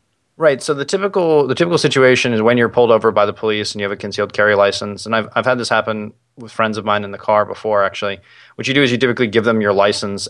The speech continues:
and your concealed carry permit, um, at the same time,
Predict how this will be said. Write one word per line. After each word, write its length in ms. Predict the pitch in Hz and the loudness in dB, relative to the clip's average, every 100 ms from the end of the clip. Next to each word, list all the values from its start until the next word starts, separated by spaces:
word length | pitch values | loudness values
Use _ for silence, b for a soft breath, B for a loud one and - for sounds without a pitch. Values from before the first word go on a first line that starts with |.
| - | -8
and 220 | 107 104 101 | -2 -2 -2
your 120 | 98 | -6
concealed 360 | 98 - 196 | -6 -6 -6
carry 400 | - 101 98 95 - _ | 0 0 0 -4 -12 _
permit, 340 | 107 95 90 - _ - | -4 -2 -4 -8 _ -2
um, 420 | 101 98 98 98 | 0 0 -2 -6
at 80 | 98 | -10
the 60 | - | -4
same 180 | 107 | -4
time, 320 | 95 101 87 | 0 0 -2